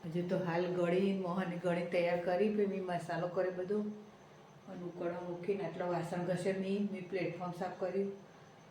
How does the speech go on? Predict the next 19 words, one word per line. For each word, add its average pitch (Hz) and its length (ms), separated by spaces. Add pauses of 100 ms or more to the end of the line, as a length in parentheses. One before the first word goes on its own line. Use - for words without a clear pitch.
(160)
ખાઈને 190 200
બધા 180 180
વાસણ 175 340
ઘસ્યા, 185 440
પ્લેટફોર્મ 180 560
સાફ 185 180 (100)
કર્યું, 196 300
કચરો 180 360
વાળ્યો, 185 240
પોતું 185 380
કર્યું. 208 340 (1500)
અને 175 340
હવે, 175 460
હવે 175 300 (1800)
ઓમલીની 180 520
ચટણી 180 380
ઉકળવા 175 440
મૂકી 185 300
છે. 160 120